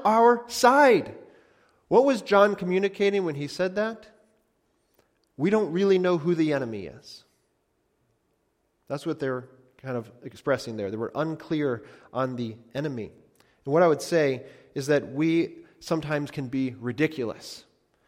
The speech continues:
about trying to get people to dot their I's and cross their T's the same way we do. Sometimes this happens through denominational distinctives or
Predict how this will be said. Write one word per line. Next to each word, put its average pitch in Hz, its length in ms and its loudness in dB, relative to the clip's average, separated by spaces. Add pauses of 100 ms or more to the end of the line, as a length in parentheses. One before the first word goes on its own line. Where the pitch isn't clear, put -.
(280)
about 117 460 0
trying 135 280 -4
to 123 100 -10
get 123 180 -6
people 113 380 -8
to 131 140 -12
dot 117 420 0
their 120 180 -4
I's 110 380 -2
and 110 100 -12
cross 127 300 -2
their 110 140 -8
T's 113 320 -8
the 110 80 -12
same 113 240 -8
way 107 280 -6
we 113 140 -8
do. 104 260 -10 (320)
Sometimes 131 380 -6
this 131 140 -10
happens 139 440 -2 (280)
through 135 320 -2
denominational 147 720 0
distinctives 151 720 -4 (320)
or 123 360 2